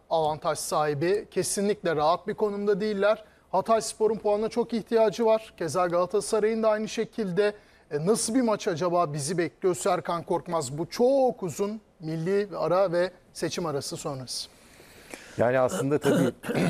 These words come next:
Speaker 2: <clears throat> e, sezonun akışı içerisindeki konuşmalarda işte bir önceki haftada, e, konuşuyor olsaydık bunu yani milli maçlardan önce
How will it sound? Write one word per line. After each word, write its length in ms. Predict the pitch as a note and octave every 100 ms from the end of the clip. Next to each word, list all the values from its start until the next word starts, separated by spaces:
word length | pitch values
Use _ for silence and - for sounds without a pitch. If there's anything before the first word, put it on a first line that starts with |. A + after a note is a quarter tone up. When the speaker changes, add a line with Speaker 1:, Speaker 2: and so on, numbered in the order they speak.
| D#3+
Speaker 2:
<clears throat> 440 | A#2 B2 A3 A3
e, 580 | A2 G#2 G#2 G#2 G#2 G#2
sezonun 500 | - A2+ G2+ A#2 B2+
akışı 320 | A2 - -
içerisindeki 680 | B2 B2+ A#2 - A2+ G2+ -
konuşmalarda 840 | A2+ G#2 - G#2+ G2+ G2 A2+ D#3 - _ _ _ _ _ -
işte 240 | - E2+
bir 120 | C#3+
önceki 540 | C3 G#2+ G#2 - A2+ - _ _ _ _ _ _ - _ _ -
haftada, 640 | G2+ G#2 - G2+ A2 G#2+ - -
e, 60 | A2+ G2 F#2+ F#2+ F#2+
konuşuyor 420 | - G#2+ G2 B2 G#2+
olsaydık 440 | - D3+ F2 -
bunu 140 | F2+
yani 200 | F2 F2
milli 180 | F2+ F#2+
maçlardan 520 | G2+ F#2+ - G2 F#2
önce 320 | F2+ F2 C3+